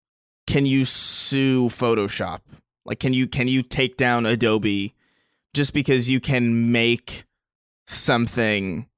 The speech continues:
that resembles something that already exists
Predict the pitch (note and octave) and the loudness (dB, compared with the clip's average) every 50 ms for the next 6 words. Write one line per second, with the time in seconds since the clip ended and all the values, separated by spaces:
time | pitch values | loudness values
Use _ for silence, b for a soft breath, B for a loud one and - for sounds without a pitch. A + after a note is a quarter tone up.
0 | _ _ _ _ _ _ _ _ _ _ - B2+ B2 A#2 A2 A#2+ C3 B2+ A#2+ A#2 | _ _ _ _ _ _ _ _ _ _ -4 -2 -2 -2 0 0 0 0 2 2
1 | C3 B2+ A#2+ A#2+ A#2 A#2+ A2+ A2 G#2 G#2 G2+ G#2+ - - - - - _ _ _ | 2 2 2 2 2 2 4 4 2 2 0 -2 -4 -4 -4 -6 -10 _ _ _
2 | _ - - - D3 B2+ A#2 B2 A#2 A2+ A2+ - - B2 A#2+ A2+ A2+ A2 G#2 A2+ | _ -8 -4 -2 -2 0 0 -2 0 -2 -2 0 0 0 0 0 0 -2 -2 -4
3 | A2+ A#2 A2+ G#2+ F#2 - - - - - - - - - - - - - | -6 -4 -2 -2 -2 -2 -4 -4 -6 -6 -6 -8 -8 -8 -8 -8 -8 -12